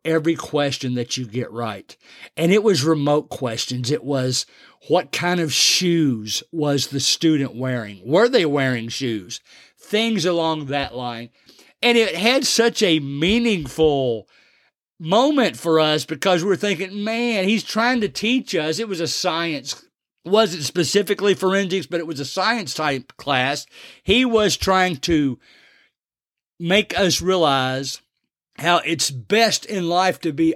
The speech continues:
always observant of your surroundings.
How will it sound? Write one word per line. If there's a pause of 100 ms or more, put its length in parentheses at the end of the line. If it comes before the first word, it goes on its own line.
(140)
always (100)
observant (560)
of
your
surroundings.